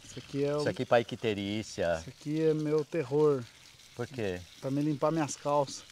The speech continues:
Speaker 1: Quando eu vou na
Speaker 2: Ah,
Speaker 1: chácara. <laughs>
Speaker 2: mas você sabe uma coisa? As plantas, quando elas nascem perto da casa da gente, é porque
Speaker 1: A gente tá precisando
Speaker 2: precisando
Speaker 1: dela.
Speaker 2: é delas. Elas tão ali falando assim, ó, "Coma-me,
Speaker 1: Oi, oi.
Speaker 2: toma-me, prepare-me."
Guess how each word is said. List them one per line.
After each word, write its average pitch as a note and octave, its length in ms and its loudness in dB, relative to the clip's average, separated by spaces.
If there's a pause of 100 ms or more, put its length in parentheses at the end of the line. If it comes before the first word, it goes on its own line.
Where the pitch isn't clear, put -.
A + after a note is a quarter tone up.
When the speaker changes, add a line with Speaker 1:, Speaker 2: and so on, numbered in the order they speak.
(680)
Speaker 1:
Quando D#3+ 180 -2
eu E3 60 8
vou E3 180 6
na D#3 160 8
Speaker 2:
Ah, - 20 6
Speaker 1:
chácara. D#3+ 760 10 (400)
<laughs> - 20 -
Speaker 2:
mas C3 180 2
você C#3+ 100 -4
sabe D#3+ 260 6
uma A#2+ 160 4
coisa? G2 500 4 (560)
As G#2+ 260 -6
plantas, A#2+ 380 2
quando A2+ 200 -2
elas G#2+ 140 0
nascem G#2 360 -2
perto G#2 480 0
da E2+ 180 -4
casa F2+ 300 -6
da E2+ 140 -4
gente, A#2 420 -6 (640)
é F#2+ 100 -4
porque G2+ 680 2
Speaker 1:
A A#2 40 4
gente C#3 180 -2
tá C#3+ 120 -2
precisando D3 500 -2
Speaker 2:
precisando C#3+ 240 -2 (160)
Speaker 1:
dela. G#2+ 60 -2
Speaker 2:
é B2 60 -2
delas. B2+ 460 0
Elas C3+ 320 4
tão E3+ 240 4
ali F3+ 260 6
falando C#3+ 340 4
assim, D3 200 0
ó, A#2+ 140 6 (420)
"Coma-me, G#3+ 640 10
Speaker 1:
Oi, - 20 -2
oi. F3+ 120 4
Speaker 2:
toma-me, D#3 580 6
prepare-me." C#3+ 880 4